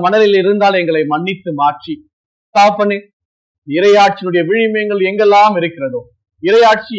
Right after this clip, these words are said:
எங்கெல்லாம் பரவி இருக்கிறதோ, அது அவைகள் அனைத்தையுமே நாங்கள் ஏற்றுக்கொள்பவர்களா, நாங்கள் உம்மை ஏற்றுக்கொண்டு மற்றவர்களோடு உம்மை பகிர்ந்து வாழ்பவர்களாக எங்களை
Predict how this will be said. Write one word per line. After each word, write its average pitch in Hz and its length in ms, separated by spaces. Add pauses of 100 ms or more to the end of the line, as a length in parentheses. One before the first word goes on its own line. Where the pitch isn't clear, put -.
எங்கெல்லாம் 214 500
பரவி 175 280
இருக்கிறதோ, 123 340 (540)
அது 135 160 (220)
அவைகள் 143 300
அனைத்தையுமே 190 540
நாங்கள் 135 360
ஏற்றுக்கொள்பவர்களா, 131 800 (800)
நாங்கள் 165 360 (380)
உம்மை 214 260 (720)
ஏற்றுக்கொண்டு 208 680 (500)
மற்றவர்களோடு 214 680 (100)
உம்மை 165 200 (120)
பகிர்ந்து 196 400
வாழ்பவர்களாக 131 680 (380)
எங்களை 127 220